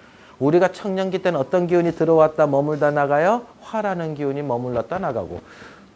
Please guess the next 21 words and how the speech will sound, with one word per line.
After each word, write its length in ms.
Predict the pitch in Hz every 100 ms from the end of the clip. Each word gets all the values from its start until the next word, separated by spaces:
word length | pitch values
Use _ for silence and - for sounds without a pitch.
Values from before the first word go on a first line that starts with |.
| -
토라고 540 | - 220 208 185 175
하는 200 | 165 156
중년기 480 | - 143 160 165 160
기운이 380 | 151 151 180 247
머물렀다 600 | 214 135 147 143 135 220
나가고, 460 | 202 120 104 87 82 - _ - - _ - - - - - - - - - - - - -
노년기 460 | 139 175 202 190
때는 180 | 196 165
뭐예요? 340 | 143 156 196 247 - - - - - - - _ -
수라고 540 | - - 240 208 175
하는 300 | 151 160 151
기운이 280 | 147 147 185
머물러 400 | 240 135 135 156
있다 300 | 139 - 160
이 80 | 92
소리. 120 | - - - - - _ - _ _ _ _ _ _ _ _ _ _ _ _ - - _ _ _ _ -
나무에게도 800 | 127 147 196 220 214 202 196 170
목이라는 600 | 175 202 214 208 196 190
기운이 300 | 190 190 185
왔더니 440 | 175 175 180 175
어떤 580 | 143 143 - 208 262